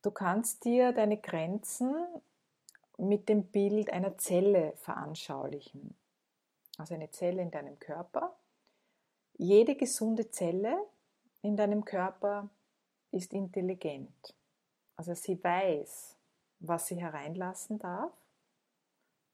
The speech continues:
und sie weiß, was draußen bleiben muss. Damit sie gesund bleibt, damit sie überlebensfähig ist und damit sie ihren einzigartigen Beitrag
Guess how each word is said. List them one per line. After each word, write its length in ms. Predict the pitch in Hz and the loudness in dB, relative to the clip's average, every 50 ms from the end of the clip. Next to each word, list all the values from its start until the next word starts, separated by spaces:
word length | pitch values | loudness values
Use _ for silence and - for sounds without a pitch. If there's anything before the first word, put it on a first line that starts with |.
| _ _ _ _ _ _ _ _ _ _ _ | _ _ _ _ _ _ _ _ _ _ _
und 180 | 185 208 202 | -2 -2 0
sie 140 | - 226 208 | 0 -2 0
weiß, 260 | 185 170 175 180 - | 0 0 0 -2 -4
was 160 | 202 185 - | -8 -10 -10
draußen 480 | - - 165 151 151 160 - - 175 175 | -12 -8 -6 -4 -4 -6 -6 -10 -10 -8
bleiben 400 | - 165 151 143 139 139 147 147 | -8 -8 -8 -8 -10 -12 -12 -14
muss. 420 | 143 139 - - - - - - _ _ _ _ _ _ _ _ _ _ _ _ _ _ _ _ _ _ _ _ _ _ _ _ _ _ _ _ _ _ _ _ _ _ _ _ _ _ | -14 -16 -16 -16 -16 -18 -18 -20 _ _ _ _ _ _ _ _ _ _ _ _ _ _ _ _ _ _ _ _ _ _ _ _ _ _ _ _ _ _ _ _ _ _ _ _ _ _
Damit 380 | - 196 185 180 185 180 180 - | 0 2 4 4 2 2 0 -4
sie 520 | - - 190 180 175 170 165 160 156 156 160 - _ _ _ _ _ _ _ _ _ _ _ | -6 -2 0 2 2 2 0 -2 -4 -8 -10 -16 _ _ _ _ _ _ _ _ _ _ _
gesund 460 | _ 175 175 - 185 190 208 220 - | _ -8 -6 -4 -4 -4 -4 -4 -4
bleibt, 500 | - 233 220 226 247 247 - _ - - _ _ _ _ | -4 -2 -2 -2 -2 -6 -10 _ -20 -20 _ _ _ _
damit 260 | - 185 185 185 185 - | -8 -8 -8 -8 -10 -6
sie 380 | - 185 175 180 180 180 180 - _ _ _ _ _ _ _ _ | -4 -2 -2 -2 -4 -6 -10 -14 _ _ _ _ _ _ _ _
überlebensfähig 800 | 175 170 170 156 151 170 190 214 214 - - 226 208 208 208 - | -8 -6 -4 -2 -2 -2 -2 -2 -4 -4 0 2 2 2 2 0
ist 320 | 208 208 208 - - - | -2 -2 -2 -6 -10 -8
und 160 | 180 180 180 | -8 -6 -4
damit 260 | 190 185 180 180 180 | -2 0 0 -2 -2
sie 280 | - - 190 180 180 - _ _ _ _ _ _ _ _ _ _ _ _ | -2 0 0 0 0 -2 _ _ _ _ _ _ _ _ _ _ _ _
ihren 280 | - 202 208 240 247 202 | 0 4 4 4 4 4
einzigartigen 1080 | - - 175 190 185 - 220 208 - 170 165 175 - - 202 190 - 196 202 202 196 | 2 0 -2 -2 0 0 -2 0 2 2 2 2 2 0 0 0 0 -4 -4 -4 -4
Beitrag 880 | - 170 143 151 170 175 - - - 190 185 185 190 190 - _ - | -2 -2 0 0 0 -2 -2 -4 0 0 2 2 0 -2 -8 _ -18